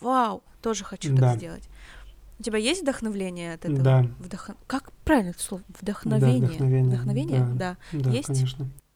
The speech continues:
Speaker 1: Мгм.
Speaker 2: В с-, в сохраненках куча всякого материала, который я просто иногда пересматриваю.
Speaker 1: Мгм. И используешь его потом в работе?
Speaker 2: Да, да, использую.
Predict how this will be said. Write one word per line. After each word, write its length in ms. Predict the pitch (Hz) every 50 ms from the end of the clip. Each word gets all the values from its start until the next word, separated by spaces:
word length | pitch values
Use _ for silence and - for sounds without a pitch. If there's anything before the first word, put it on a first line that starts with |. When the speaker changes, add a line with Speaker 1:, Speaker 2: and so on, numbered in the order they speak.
| -
Speaker 1:
Мгм. 120 | - 208 214
Speaker 2:
В 80 | -
с-, 220 | - - - 165 -
в 80 | - -
сохраненках 680 | - - 127 131 131 127 131 143 143 139 - - - -
куча 260 | - - 139 131 - -
всякого 360 | - - 143 135 - 135 131
материала, 480 | 131 131 127 - 139 131 135 131 131 127
который 380 | 131 143 139 - 139 139 135 135
я 140 | 131 135
просто 420 | 131 - - 139 131 131 - - 143
иногда 220 | 139 139 139 139 135
пересматриваю. 760 | 135 147 - - - 151 147 135 143 143 143 147 147 147 143
Speaker 1:
Мгм. 340 | 143 131 - 202 202 202 202 _ _
И 80 | 220
используешь 480 | 220 - - 254 277 294 285 285 - -
его 80 | 226 208
потом 260 | - - - 185 180
в 40 | 180
работе? 380 | 180 175 175 175 - - - - - - - - -
Speaker 2:
Да, 400 | 175 160 156 160 160 160 160 160 160 - -
да, 340 | 156 143 139 135 135 135 135 - -
использую. 640 | - 139 - - - 147 143 143 143 143 139 139 139